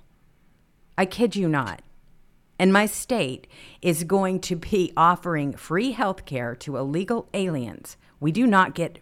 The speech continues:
free health care here. We have to pay for it. And yet they're giving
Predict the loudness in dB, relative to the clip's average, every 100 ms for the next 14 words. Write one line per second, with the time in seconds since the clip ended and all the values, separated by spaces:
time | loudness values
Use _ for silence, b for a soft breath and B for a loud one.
0 | -10 -4 -2 -2 -6 -6 -6 -6 -6 -8
1 | -12 -8 2 2 2 -4 -6 -2 0 0
2 | -4 -4 -8 -14 -20 -20 b b b b
3 | b b -16 -4 -2 0 -2 -2 -4 -2
4 | -2 -4